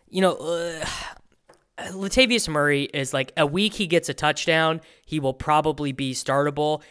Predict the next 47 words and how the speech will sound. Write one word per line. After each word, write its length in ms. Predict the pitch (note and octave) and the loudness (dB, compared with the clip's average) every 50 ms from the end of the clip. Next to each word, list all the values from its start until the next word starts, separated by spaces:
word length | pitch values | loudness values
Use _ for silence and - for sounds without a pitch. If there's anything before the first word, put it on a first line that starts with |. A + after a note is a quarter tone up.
| - - _ _ | -20 -20 _ _
And 280 | - D#3 D3+ D3+ D3+ D#3 | -2 0 2 2 2 2
the 80 | D3 C#3+ | 0 0
Bills 340 | - - F3 A3 A3+ A3 | 2 4 6 6 6 6
have 140 | - E3+ C#3 | 4 2 2
actually, 580 | C#3 C#3 D3+ - - F3 D#3 D3+ D3 C#3+ C#3+ C#3 | 4 2 2 0 -2 -4 -2 -2 -2 0 0 0
uh, 300 | B2+ B2+ B2+ B2+ B2+ A2+ | 0 0 0 0 -2 -4
one 240 | F#2+ D3+ D#3 D#3+ D#3+ | -6 -4 -4 -2 -2
of 60 | C#3 | -4
the 40 | C#3 | -4
few 220 | - D3 D#3 D3+ | -6 -8 -8 -6
cases 440 | D3 D3 C#3 C#3+ C#3 - D3 C3 - | -4 -4 -4 -2 -2 -4 -4 -4 -4
of 160 | C3+ B2 - | -4 -6 -6
teams 380 | - - D3 C#3 C#3 C#3 C3+ - | -6 -6 -6 -4 -4 -4 -4 -4
saying 320 | - - C3 B2+ C3 C3+ | -2 -2 -2 -2 -4 -4
something 400 | - C#3+ C3+ C3+ - C#3+ C#3 C3 | -4 -4 -4 -4 -4 -6 -6 -6
for 180 | - - B2+ A#2+ | -4 -4 -4 -4
real 460 | A2+ B2 C3 C#3 D3 D#3 F3 F3 - - - - - - | -4 -4 -2 2 2 4 4 2 0 -4 -20 -20 -12 -8
in 100 | - C#3+ | -6 -4
the 80 | C3+ C3 | -2 0
offseason 500 | B2+ C3 C3+ - - - D#3 D#3+ D#3+ F3 | 2 2 0 0 0 0 0 0 2 0
and 160 | D#3+ D3+ C#3 | 0 0 0
then 120 | B2 B2 A#2 | -2 -2 -2
doing 280 | B2+ C3 C3+ C#3+ D#3+ | -2 0 0 2 4
it. 200 | F3 F#3 G3 - - - - - - - | 4 4 4 2 -2 -12 -20 -14 -6 -2
But 100 | C#3+ C3+ | 0 2
Josh 280 | - F3+ G#3+ A#3 - | 4 4 4 4 6
Allen 160 | D4 C#4 C4 A#3 | 6 6 6 6
ranks 240 | F#3 D3 - - | 4 2 0 -2
twentieth 580 | - - - - C#3+ C#3 C#3 D3 D3+ D#3+ E3 - | -4 -4 -4 0 2 2 2 4 2 2 2 0
amongst 380 | - C#3+ C#3 C3 C3 B2 - - | -4 -4 -2 -2 -2 -4 -2 -2
all 160 | B2 B2+ B2+ | 0 0 0
quarterbacks 680 | B2+ - C3+ B2 C3 C#3 C3+ C#3+ C#3+ D3+ D#3+ D#3+ - - | 0 -2 -2 -2 -2 -2 0 2 2 2 2 0 -2 -6
in 180 | - C3 B2+ | -8 -8 -8
designed 420 | A#2+ B2 A2+ - C3 C3 C3+ C3 B2 | -6 -6 -4 -2 -2 0 -2 -2 -2
runs. 360 | A#2+ A#2 A#2+ B2+ C#3 D3 C#3+ | -2 -2 -2 -2 -2 -2 -4
They're 100 | - B2+ | -4 -4
just 200 | B2 A#2+ A#2 - | -4 -4 -8 -6
really 280 | A#2+ B2+ B2+ C3 C3+ C3 | -4 -4 -2 -2 -2 -2
not 240 | B2+ A#2 A2 - | -2 -4 -4 0
doing 240 | - E3 F#3+ G#3 G3+ | 2 4 4 6 6
it 140 | G3+ F#3+ G3 | 4 6 8
that 180 | G3 F#3+ F3+ E3 | 10 10 10 10
much. 340 | F3+ F3+ F3+ F3+ - - - - - - - - _ - | 8 8 8 6 4 0 -10 -14 -20 -20 -20 -14 _ -8
Latavius 440 | D#3 - G#3+ G#3+ A3 G#3+ G#3+ F#3+ - | 0 6 6 8 8 8 4 2 2
Murray 380 | F#3 F3 E3+ D#3+ D#3+ D#3+ D#3+ | 2 4 4 4 4 4 2
has 300 | C#3+ - D3 D3 C#3+ - | 2 2 2 2 2 2
played 580 | - - - D3+ C#3+ C#3 C#3+ C#3 C#3 C3+ C3+ C#3 | -2 -2 2 4 4 6 6 4 2 2 0 -4